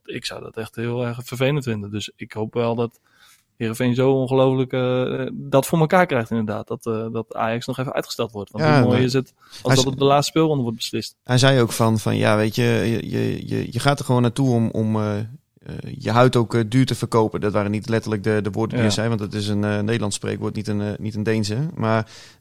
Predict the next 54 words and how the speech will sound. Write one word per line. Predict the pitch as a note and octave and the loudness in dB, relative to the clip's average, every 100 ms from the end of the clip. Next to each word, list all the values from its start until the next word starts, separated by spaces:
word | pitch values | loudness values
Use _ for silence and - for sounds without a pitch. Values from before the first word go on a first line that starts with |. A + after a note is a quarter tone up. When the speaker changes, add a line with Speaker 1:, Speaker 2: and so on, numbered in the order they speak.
| - | -14
Speaker 2:
eh, | G2 | -4
daar | A2+ | 0
kwam | C#3 C3 | 4 4
het | A2+ | 6
wel | B2+ | 4
op | A#2 | 4
neer. | A2+ B2 G#2 G2+ | 4 4 2 2
En, | G#2+ F#2 | 0 0
eh, | G2+ G#2+ G#2+ G#2+ | -2 0 0 0
hij | A2 A2+ | 0 2
zei | A#2 | 2
ook | A2+ | 2
van, | A#2+ | 2
ja, | A#2 A#2 - - - - - _ _ _ _ _ | 4 2 0 -16 -20 -20 -20 _ _ _ _ _
als | - - D#3+ D#3+ | 2 6 6 6
je | |
dan, | C3+ C3 - | 6 6 2
eh, | - G2 | -4 -4
stel | - C3+ | 0 4
je | B2 | 4
voor, | - A#2+ | 4 2
het | A2+ - | 2 0
zit | A#2 - | 0 2
tegen | A#2 A2+ G#2 G#2+ | 4 4 2 0
en | - | 0
je | G#2+ | -2
komt | - A2+ | 0 0
heel | A2+ | 0
snel | - A2 | 0 -2
op | G#2+ | 0
één | A2 G#2+ | 0 0
nul, | G#2+ | -2
twee | - G#2+ | 0 0
nul | G#2+ E2+ | 0 0
achter, | A2 - A2 | -2 -2 -2
dan | A2 A2+ | 0 2
moeten | A2 B2+ - | 2 0 0
we | G#2+ | -2
ook | C#3 C3+ | 0 -2
gewoon | - A2+ A#2 A2+ | -2 0 0 -2
gaan | A2 | -2
denken | A2 A2+ G#2+ | 0 0 0
aan | A2 | -2
ons | A2+ | 0
doelsaldo. | D3+ C#3+ G#2+ G2 G2+ B2+ | 0 0 -2 -2 -2 -2
Want | C#3+ | -2
dat | D3 | -2
is | D3+ | -4
ook | C#3 | -2
belangrijk | A2+ F#2+ F2+ F#2+ | 0 0 -2 -4
met | G#2+ F#2 | -4 -6
betrekking | - G2+ G2+ | -6 -6 -6
tot | G2+ | -6
die | G2+ F#2+ | -6 -8